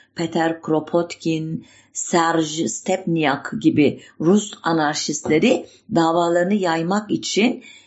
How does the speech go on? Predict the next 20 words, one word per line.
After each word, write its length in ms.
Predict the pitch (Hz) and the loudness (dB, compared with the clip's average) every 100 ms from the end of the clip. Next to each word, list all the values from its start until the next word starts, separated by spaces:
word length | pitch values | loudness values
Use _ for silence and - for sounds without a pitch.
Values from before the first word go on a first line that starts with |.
| _ | _
yeni 360 | 147 165 196 233 | 0 4 6 4
yeni 220 | 190 160 | 2 0
ortaya 520 | - 165 165 165 170 | 0 -2 -2 -6 -6
çıkan 420 | - - 175 226 | -8 -4 -2 -2
telgraf 640 | 220 165 156 156 196 220 185 | -2 -2 0 2 2 2 2
ve, 300 | 196 233 - | 2 0 0
e, 160 | - | 0
günlük 440 | 165 170 170 196 - | 0 0 -2 0 0
gazeteleri 680 | 151 - - 147 107 160 233 | 2 2 0 2 2 4 4
ve 160 | 254 - - - - | 0 -2 -12 -16 -4
en 260 | 214 247 233 | 2 2 2
çok 320 | 202 165 - | 0 -2 0
da 100 | 247 - - - _ | -2 -2 -8 -20 _
demir 360 | 147 175 180 233 | -2 2 4 4
yollarını 580 | 254 185 156 143 147 | 6 6 4 0 -4
kullandılar. 800 | - 156 147 143 143 123 139 - - _ _ | -4 -4 -2 -4 -4 -2 -2 -2 -6 _ _
Ülkeden 460 | 190 165 180 175 196 | 0 4 4 4 4
ülkeye 400 | 214 160 165 165 | 4 4 4 2
seyahat 500 | 180 143 135 160 214 | 2 2 4 2 2
ettiler. 580 | 208 - 147 139 226 | 0 0 2 2 0